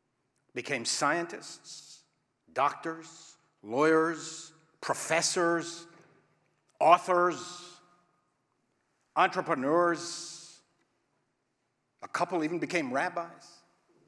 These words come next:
but of the new kind, not the old. My story is the American story. It's what makes America that shining city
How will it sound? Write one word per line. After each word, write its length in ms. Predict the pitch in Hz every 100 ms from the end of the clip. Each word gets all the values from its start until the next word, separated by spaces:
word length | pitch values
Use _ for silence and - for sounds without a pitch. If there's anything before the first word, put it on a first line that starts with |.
| _ _ _ _
but 160 | 143 151
of 160 | 151
the 80 | 156
new 160 | 165 190
kind, 340 | - 131 110
not 220 | 110 123 131
the 100 | 110
old. 80 | - _ _ _ _ _ _ _ _ _ _ _ _ _ _ _ _ _ _ _ _ _ _ _
My 200 | 254 311
story 680 | - - 196 233 185 220 151 175 - _ _ _ _ _ _ _ _ _ _ _ _ _
is 240 | 220 196 202
the 140 | 254
American 520 | 190 170 247 240 262
story. 460 | - - - 339 - - _ _ _ _ _ _ _ _ _ _ _ _ _ _ _ _ _ _ _ -
It's 280 | 240 247 170
what 360 | 214 277 -
makes 460 | 170 240 - - - 277
America 720 | 269 170 185 185 185 214 240
that 200 | 180 185 - -
shining 680 | - - 202 254 269 277 - - -
city 580 | - 226 233 254 240